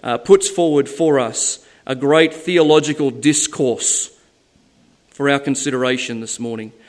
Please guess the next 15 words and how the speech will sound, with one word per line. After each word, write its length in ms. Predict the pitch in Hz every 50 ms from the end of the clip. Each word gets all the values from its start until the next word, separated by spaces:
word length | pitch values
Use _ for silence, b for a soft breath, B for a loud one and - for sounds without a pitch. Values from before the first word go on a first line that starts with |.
| b b b -
Help 180 | 196 196 -
us, 220 | 175 151 139 - 143
we 100 | 139 127
pray. 380 | 131 - 151 156 170 202 202 - -
May 200 | 135 143 143 143
it 140 | 131 - -
be 140 | 143 135 127
fruitful 500 | 131 - 175 180 180 180 - 185 180 170
and 100 | 147 135
beneficial, 640 | 160 175 180 175 175 175 175 175 - 190 185 185 B B B B B -
uplifting, 640 | 160 - - 165 180 185 185 185 - 180 180 175 -
convicting, 580 | - 147 135 120 175 180 - - 180 180 175
challenging 600 | 156 - - 175 180 175 170 160 151 147 156 156 151
and 100 | 147 139
changing 640 | - - 151 147 147 143 123 131 131 127 127 123